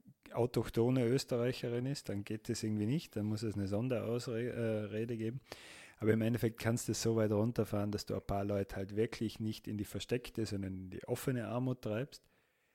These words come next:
Völlig unnötig, weil sparen tust du dir in dem Sinn an Steuerausgaben dabei auch nichts. Also du wirst eigentlich nur Kollateralschäden erzeugen.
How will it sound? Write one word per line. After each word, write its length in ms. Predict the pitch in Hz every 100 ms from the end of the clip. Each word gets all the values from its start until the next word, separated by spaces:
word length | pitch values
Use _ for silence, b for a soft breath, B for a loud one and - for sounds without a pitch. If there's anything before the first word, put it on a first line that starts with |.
| _ _ _ _ _ _ _ _ _ _ _ -
Völlig 420 | - 127 117 113
unnötig, 640 | 120 131 143 135 143 143 110
weil 140 | 107
sparen 720 | - - 98 92 113 143 147
tust 300 | 131 131 -
du 80 | 120
dir 200 | 117 117
in 200 | 110 107
dem 280 | 107 117 120
Sinn 360 | 110 107 110
an 140 | 107 104
Steuerausgaben 840 | - 107 113 104 101 - 104 104
dabei 320 | 98 95 95
auch 180 | 101 -
nichts. 300 | 131 143 -
Also 200 | - 110
du 100 | 104
wirst 160 | 107 113
eigentlich 180 | 101
nur 140 | 110 110
Kollateralschäden 920 | - 101 - 95 92 104 - 107 107
erzeugen. 480 | 104 - 104 117